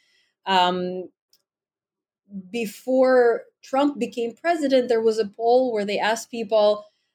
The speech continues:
um, you know, how much they, uh, they liked a bunch of things,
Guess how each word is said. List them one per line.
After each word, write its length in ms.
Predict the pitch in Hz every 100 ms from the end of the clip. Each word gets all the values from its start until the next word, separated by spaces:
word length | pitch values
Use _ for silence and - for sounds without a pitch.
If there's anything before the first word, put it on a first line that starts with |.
| _
um, 520 | 196 190 185 185 190
you 120 | 185 208
know, 100 | 190
how 320 | 196 247 233
much 480 | 226 220 220 - -
they, 580 | 202 208 202 202 196 196 _ _ _
uh, 560 | 190 180 175 170 170 170 - _ _ _ _ _
they 220 | 202 214 208
liked 340 | 214 269 262
a 60 | 202
bunch 240 | 208 202
of 100 | 202
things, 540 | - 320 269 247 240